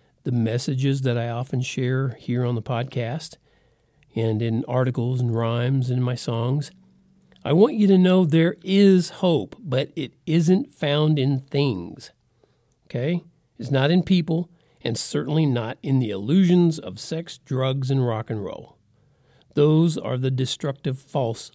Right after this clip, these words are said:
little gods. Your Creator is bigger than the whole universe. He created you to be with Him. And whether you decide to ignore or trust will determine if you sink or swim.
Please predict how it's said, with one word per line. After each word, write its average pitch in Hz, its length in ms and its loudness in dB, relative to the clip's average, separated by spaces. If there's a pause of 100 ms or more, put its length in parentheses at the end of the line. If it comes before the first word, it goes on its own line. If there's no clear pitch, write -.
little 110 260 -8
gods. 117 560 -14 (840)
Your 160 220 2
Creator 156 600 0 (420)
is 127 180 -2
bigger 156 360 2
than 127 200 0
the 104 140 -6
whole 147 360 0
universe. 98 640 -6 (500)
He - 120 -8
created 139 580 -2
you 117 180 -4
to 127 60 -2
be 113 240 -6
with 123 160 -8
Him. 95 340 -8 (840)
And 147 180 0
whether 175 200 4
you 185 180 4
decide 170 560 0
to 170 160 2
ignore 135 580 2
or 190 60 -2
trust 208 480 -6
will 151 120 -2
determine 135 600 0 (440)
if - 220 -10
you 113 100 -6
sink - 440 -8 (160)
or 104 180 -8
swim. 92 460 -12